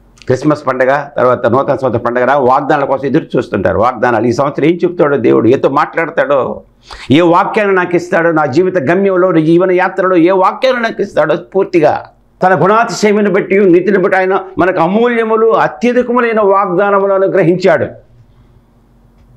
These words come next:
ఎందుకు ఇచ్చాడు వాగ్దానాలు? బైబిల్ పెట్టుకోవడానికా, చూసుకోవడానికా, చదువుకోవడానికా? ఎందుకు ఇచ్చాడంటే, దురాశను అనుసరించడం వలన లోకముందన భ్రష్టత్వము నుంచి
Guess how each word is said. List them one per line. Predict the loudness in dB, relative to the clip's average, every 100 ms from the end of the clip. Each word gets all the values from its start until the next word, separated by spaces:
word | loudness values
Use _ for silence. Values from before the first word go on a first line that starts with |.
| _ -2
ఎందుకు | 0 -4
ఇచ్చాడు | -2 0
వాగ్దానాలు? | 2 0 -2 -4 -4 -14 _ _ _ _ _ _ _ _ _ _ _ _ -2
బైబిల్ | 2 2 2 0
పెట్టుకోవడానికా, | -2 -2 -2 -2 -4 -4 -6 _ _ _ _ _ _ _ _ _ _ 0
చూసుకోవడానికా, | 0 0 2 2 2 -2 -2 0
చదువుకోవడానికా? | 0 2 0 0 0 -2 -4 -12 _ _ _ -4
ఎందుకు | -2 -2 -6
ఇచ్చాడంటే, | -2 0 2 2 0 0 -6 -2
దురాశను | 2 2 2 0 0 0
అనుసరించడం | 0 0 0 -2 -2 0
వలన | 2 2 0 -2 -6 -18 _ _ _ 0
లోకముందన | 2 4 2 0 2 2
భ్రష్టత్వము | 2 0 -2 -4 -2 0 2
నుంచి | 2 0 0 -2 -4